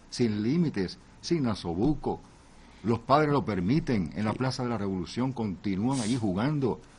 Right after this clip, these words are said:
Speaker 1: como si no estuviera pasando nada. Hay camping allí después de las cinco de la tarde. ¿Cómo se entiende eso, doctor?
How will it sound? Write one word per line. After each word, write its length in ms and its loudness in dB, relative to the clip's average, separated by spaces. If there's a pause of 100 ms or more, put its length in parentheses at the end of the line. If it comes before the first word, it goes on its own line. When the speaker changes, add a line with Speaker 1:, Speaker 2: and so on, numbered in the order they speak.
(140)
Speaker 1:
como 200 -2
si 80 -6
no 100 -2
estuviera 280 -2
pasando 400 -2
nada. 300 2 (280)
Hay 240 0
camping 440 0
allí 280 0 (300)
después 280 -2
de 60 -2
las 140 -4
cinco 280 -4
de 60 -2
la 80 -2
tarde. 380 -2 (380)
¿Cómo 280 0
se 140 -4
entiende 440 0
eso, 160 -4
doctor? 260 -6